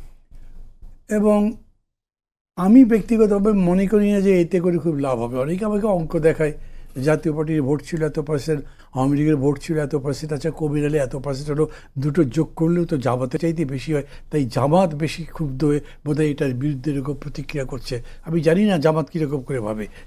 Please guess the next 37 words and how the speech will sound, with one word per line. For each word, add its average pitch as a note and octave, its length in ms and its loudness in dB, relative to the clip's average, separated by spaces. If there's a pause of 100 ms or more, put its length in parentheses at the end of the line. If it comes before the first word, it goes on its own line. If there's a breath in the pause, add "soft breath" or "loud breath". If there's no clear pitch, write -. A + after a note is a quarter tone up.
তাদের D3 240 0
কোনো D#3 200 0
নেতার C#3+ 240 -2
সাথে C#3+ 180 -8
আমার C#3 140 -4
কথা B2+ 280 -2
হয়নি, G#2+ 260 -4 (560 loud breath)
কিন্তু F3+ 160 -4 (120)
আমার F3+ 300 2
এরকম F#3+ 340 2
মনে E3+ 300 4
হয় F#3 180 6
না D#3 320 0 (360)
যে F3+ 100 -4 (120)
এই G#3 200 6
রকম, G3+ 440 4 (320)
এই A#3+ 260 10
রকম A#3+ 460 8
করে G3 240 4 (180)
একটা F3 420 -2
ঘৃণিত D#3+ 560 -2
মার্কা D3+ 540 0
দিয়ে D#3 300 0 (440 soft breath)
আওয়ামী E3 300 4
লীগ F#3 180 -2
তাতে D3+ 200 -4
সেল E3+ 340 2
করে B2+ 280 -4 (220 soft breath)
আবার C3 220 -6
উঠে B2+ 200 -10
দাঁড়াতে A2+ 360 -6
পারবে। F#2 300 -12 (540)
তারপরে E3 360 2
কেউ G3 140 0
যদি F#3 220 2
সজাগ E3+ 360 -2
থাকেন F#3 340 -2